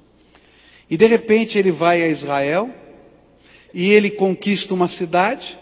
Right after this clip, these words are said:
e ele leva um presente pra sua esposa. Ele leva uma escrava, uma menina. E eu fico pensando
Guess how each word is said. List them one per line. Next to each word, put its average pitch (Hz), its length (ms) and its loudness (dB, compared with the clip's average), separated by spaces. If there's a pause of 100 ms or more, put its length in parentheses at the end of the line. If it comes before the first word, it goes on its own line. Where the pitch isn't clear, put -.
(100)
e 233 80 -6
ele 262 160 -4
leva 240 280 -2
um 254 100 -4
presente 254 840 -4
pra 269 160 -10
sua 285 200 -8
esposa. 214 540 -8 (1500)
Ele 233 200 -2
leva 226 260 0
uma 240 180 -2
escrava, 196 720 -4 (720)
uma 196 180 -4
menina. 226 580 0 (1900)
E 269 80 0
eu 294 80 4
fico 311 260 0
pensando 240 1000 0